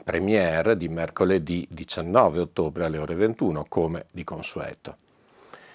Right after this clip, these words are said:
Quindi questo è il momento in cui voi lo state vedendo per la prima volta.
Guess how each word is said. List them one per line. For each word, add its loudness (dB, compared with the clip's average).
Quindi 2
questo 2
è 8
il 0
momento 0
in 2
cui 0
voi 0
lo -6
state 0
vedendo -2
per -2
la -6
prima -12
volta. -14